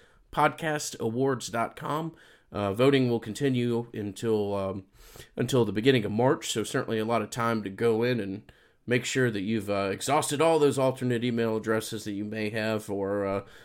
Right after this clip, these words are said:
you know, ones that, uh, I guess you don't even really need to create a second or third email if you wanted to. Uh, but no,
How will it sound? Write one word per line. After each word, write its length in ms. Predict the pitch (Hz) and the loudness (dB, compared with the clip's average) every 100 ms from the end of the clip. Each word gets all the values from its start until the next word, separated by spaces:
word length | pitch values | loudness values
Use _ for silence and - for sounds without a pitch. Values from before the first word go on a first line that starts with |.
| - _ - | -20 _ -8
you 80 | 101 | -4
know, 160 | 101 | -4
ones 400 | 101 107 110 98 | -2 0 0 0
that, 260 | 104 101 104 | -4 -4 -2
uh, 540 | 104 104 101 110 120 | 0 2 2 0 -2
I 80 | 113 | -4
guess 240 | 107 107 | -4 -6
you 80 | 107 | -4
don't 160 | 107 113 | -2 -2
even 160 | 110 | -2
really 200 | 120 123 | -2 -2
need 200 | 123 165 | -2 -2
to 80 | 143 | -4
create 320 | - 107 95 | -4 -4 -4
a 180 | 87 95 - 123 127 - _ _ _ - | -4 -8 -10 -18 -20 -20 _ _ _ -16
second 360 | - 101 104 95 | -6 -6 -4 -8
or 80 | |
third 300 | 98 104 98 | -8 -8 -6
email 380 | 95 98 85 95 120 | -6 -8 -10 -12 -12
if 80 | |
you 100 | 107 | -8
wanted 280 | 104 101 95 | -6 -4 -6
to. 220 | - 107 - - - - | -2 -2 -4 -14 -20 -2
Uh, 360 | 113 113 107 107 | 4 6 6 8
but 320 | 165 139 131 | 8 8 6
no, 260 | 120 104 | 2 0